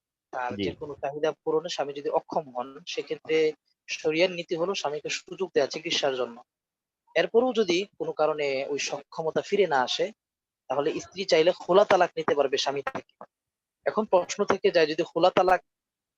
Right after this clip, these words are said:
Speaker 1: আ, ডিভোর্স এটা না দিতে চায় স্বামী, সেক্ষেত্রে কি করণীয়, ঠিক না? এমনটাই মনে হয় জানতে চাচ্ছেন।
Speaker 2: জি, জি, জি।
Speaker 1: সেক্ষেত্রে, আ, স্ত্রী চাইলে আমাদের দেশের যে আদালতগুলো আছে, আদালতের কোনো মুসলিম বিচারকের মাধ্যমে তিনি চাইলে বিচারকের মাধ্যমে ডিভোর্স করিয়ে নিতে পারবেন।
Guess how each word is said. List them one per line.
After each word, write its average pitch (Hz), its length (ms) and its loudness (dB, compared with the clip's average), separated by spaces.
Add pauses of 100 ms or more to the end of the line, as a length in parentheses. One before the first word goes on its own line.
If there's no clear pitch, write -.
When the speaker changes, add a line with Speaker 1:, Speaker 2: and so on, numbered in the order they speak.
Speaker 1:
আ, 127 360 2 (220)
ডিভোর্স 170 500 2
এটা 147 180 0
না 143 200 4
দিতে 202 220 0
চায় 151 200 4
স্বামী, 143 240 0
সেক্ষেত্রে 190 440 -2
কি 165 160 -8
করণীয়, 131 340 0 (100)
ঠিক - 160 -10
না? 151 220 -2 (140)
এমনটাই 160 320 2
মনে 175 80 2
হয় 165 100 -2
জানতে 151 320 -2
চাচ্ছেন। - 340 -12 (380)
Speaker 2:
জি, 120 100 -6
জি, 92 160 -12
জি। - 80 -2
Speaker 1:
সেক্ষেত্রে, 196 680 4
আ, 131 280 4 (160)
স্ত্রী 160 280 -8
চাইলে 147 400 2 (100)
আমাদের 135 340 -2
দেশের 139 360 -2
যে 131 160 4
আদালতগুলো 160 680 2
আছে, 135 260 4
আদালতের 151 500 2 (420)
কোনো 151 140 0
মুসলিম 175 480 0
বিচারকের 180 460 4
মাধ্যমে 151 560 0 (120)
তিনি 151 220 -12
চাইলে 156 380 0
বিচারকের 190 440 2
মাধ্যমে 165 420 -2
ডিভোর্স 151 380 -2
করিয়ে 214 240 4
নিতে 156 200 0
পারবেন। - 280 -2